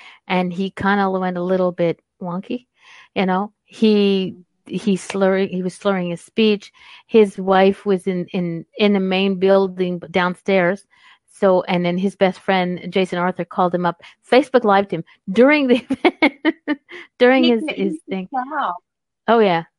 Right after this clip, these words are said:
Speaker 1: And, and we could see the difference, you know, and, but the, it's, it just goes to prove that there is a connection there. Whether everybody gets connected or not, it doesn't make a difference, but there is a connection there, because as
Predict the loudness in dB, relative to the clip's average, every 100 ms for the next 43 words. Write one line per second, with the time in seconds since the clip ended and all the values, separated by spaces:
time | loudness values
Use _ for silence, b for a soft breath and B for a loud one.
0 | _ -2 -2 -2 -4 -4 -2 -4 -2 -4
1 | -4 -2 0 2 2 0 0 -8 -10 _
2 | _ _ _ _ -8 -6 -6 b b _
3 | -2 0 -2 -4 -10 -16 -20 _ -2 -2
4 | _ _ -4 -4 _ -2 0 -6 _ -2
5 | -2 -2 -2 -2 -4 -4 -2 0 -4 -2
6 | 0 -2 -2 0 0 -2 -6 -6 -6 -8
7 | -10 -10 B B B B _ 2 4 4
8 | 2 2 2 2 0 -4 -6 -4 -4 -2
9 | -4 -4 -6 -6 -8 -6 -8 -6 -8 -8
10 | -2 -2 -2 -8 -4 -2 -2 2 2 2
11 | -2 -4 -4 -8 -12 B B B -4 2
12 | 2 2 b b -6